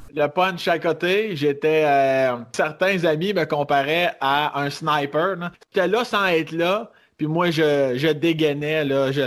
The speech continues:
à chaque fois que je tirais, c'était toujours pour placer un gang. Ça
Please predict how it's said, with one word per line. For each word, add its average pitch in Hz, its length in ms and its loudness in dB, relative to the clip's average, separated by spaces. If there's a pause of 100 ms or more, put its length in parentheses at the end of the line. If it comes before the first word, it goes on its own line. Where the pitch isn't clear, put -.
(160)
à 143 120 -2
chaque - 260 -4
fois 190 160 0
que 156 120 -4
je - 100 -12
tirais, 165 480 -2
c'était 151 160 -2
toujours 156 420 0
pour 143 160 -6
placer 139 280 -2
un 135 120 -4
gang. 139 380 -2 (140)
Ça 170 180 -6